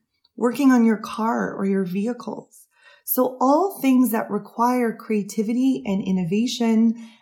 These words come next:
and trying things, maybe it doesn't work out the first time, you have to go back. You know, these types of everyday activities that are actually inherently extremely creative. But this is an example, I would think, of a research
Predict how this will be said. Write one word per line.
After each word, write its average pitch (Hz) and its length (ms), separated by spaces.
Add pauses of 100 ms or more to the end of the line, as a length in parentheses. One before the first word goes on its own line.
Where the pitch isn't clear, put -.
and 196 180
trying 240 500
things, 254 340
maybe 233 260
it 220 80
doesn't 208 240
work 208 160
out 196 160
the 196 80
first 294 340
time, 254 380
you 226 80
have 208 220
to 208 80
go 180 180
back. 247 640 (300)
You 294 120
know, 269 380 (160)
these 277 460
types 349 360
of 269 160 (120)
everyday 269 800
activities 220 680
that 226 140
are - 180
actually 339 380
inherently 247 560
extremely 240 760
creative. 214 560 (1300)
But 277 140
this 302 160
is 359 120
an 294 100
example, 262 460
I 226 140
would 220 160
think, 214 340
of 208 320
a 202 140
research 233 760